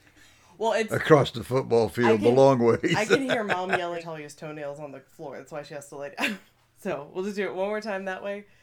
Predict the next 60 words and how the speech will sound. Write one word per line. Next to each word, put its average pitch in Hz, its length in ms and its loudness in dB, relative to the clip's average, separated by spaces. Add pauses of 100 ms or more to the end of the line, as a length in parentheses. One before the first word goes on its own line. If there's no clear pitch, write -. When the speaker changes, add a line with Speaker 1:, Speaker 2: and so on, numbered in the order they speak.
(260)
Speaker 1:
and 165 200 -6
then, 156 220 -6
uh, 151 160 -6
that 151 160 -10
should 170 160 -16
be 156 180 -12
everything. 143 600 -16
I 151 80 -12
can 156 140 -16
make 147 120 -10
it 107 40 -2
Speaker 2:
You 101 40 0
Speaker 1:
all 104 80 2
Speaker 2:
want 104 80 -2
me 101 60 -4
Speaker 1:
work. 98 60 -4
Speaker 2:
in 92 40 -8
front 107 200 -2
of 101 40 -4
the 101 80 -2
mic 107 300 -2
or 92 80 -4
not? 82 320 -8
Speaker 1:
Yeah, 370 160 -6
just 226 180 -14
right 277 100 -10
here. 320 200 -10 (1160)
Speaker 2:
So - 140 -14
you 95 140 -4
want 95 140 -6
me 87 80 -6
to 82 80 -8
face 113 340 -4
the 95 140 -8
mic 78 280 -8
is 87 120 -20
what 87 120 -6
I'm 82 120 -10
asking. 87 320 -12
Speaker 1:
Nope, - 200 -8
you're 214 160 -10
good. 233 180 -10 (440)
Speaker 2:
Okay. 82 240 -12 (240)
Speaker 1:
So 208 160 -6
this 208 200 -6
is 233 120 -10
a 196 100 -6
cardioid 196 540 -8
setting, 254 460 -10
so 175 240 -8
it 160 80 -6
actually 170 560 -10
grabs, 156 480 -12 (560)
so 160 180 -6
it's 160 160 -10
a 160 60 -12
heart 180 320 -14
shape 185 280 -14
from 156 200 -18
here. 170 340 -12